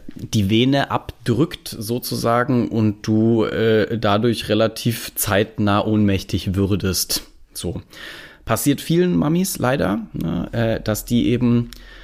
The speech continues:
am Ende ihrer Schwangerschaft, wenn das Gewicht des Kindes sehr stark ist, eben einfach auch gar nicht mehr auf dem Rücken liegen können, ne, sondern also wenn überhaupt nur noch mit schräg gestelltem Rücken oder halt auf der Seite.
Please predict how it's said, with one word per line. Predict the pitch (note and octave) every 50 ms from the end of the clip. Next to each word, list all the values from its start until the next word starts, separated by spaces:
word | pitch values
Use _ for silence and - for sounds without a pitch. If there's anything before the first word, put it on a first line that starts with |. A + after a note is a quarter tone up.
| - - - - -
am | - G#2 G#2+ A2 A2
Ende | - - B2+ C3+ C3+ C3
ihrer | A2+ A#2+ B2 B2
Schwangerschaft, | A#2+ - - A#2 A#2 A2+ A2+ A2+ - - A2+ A2 - - -
wenn | G2+ G2+
das | A2 A2 -
Gewicht | - A2+ G2+ A2+ A2+ -
des | - G#2 -
Kindes | - - A#2 A2+ A2 G#2+ G#2
sehr | - G#2 G#2
stark | G2+ - - A2+ A2 B2 - -
ist, | A2 -
eben | - G#2+ A2
einfach | - G2 G#2+ - - -
auch | - - - -
gar | - F2+ G2
nicht | G#2+ G#2 - -
mehr | G#2 F#2 -
auf | - -
dem | G2+ G2
Rücken | G2 A2+ - - G#2+
liegen | G2+ G2+ G2+ G#2+ A#2 A2 G#2 -
können, | - - - F#2+ F#2+ F#2 B2 F3+ F#3+ - - _ _ _ _
ne, | - A2 A#2+ E3+ F#3 C#3+
sondern | F#2+ F#2 F#2 F2+ E2 -
also | F#2+ F2 F#2+ F2+
wenn | F2+ F#2+ G#2+ G#2+
überhaupt | G#2 G#2+ F#2+ A2 - - -
nur | G#2+
noch | G2 G#2 G2 G2+
mit | G#2+ G2+ - -
schräg | - - A2 -
gestelltem | - A2 - - G#2 A2 G#2+ - G#2+ G2
Rücken | G#2+ A#2+ - - A#2 A2+ F#2+
oder | - G#2 G2+ F#2+ -
halt | F#2+ E2+ -
auf | - -
der | - E2
Seite. | G2 G2+ A2+ C3+ - D3 D3 D#3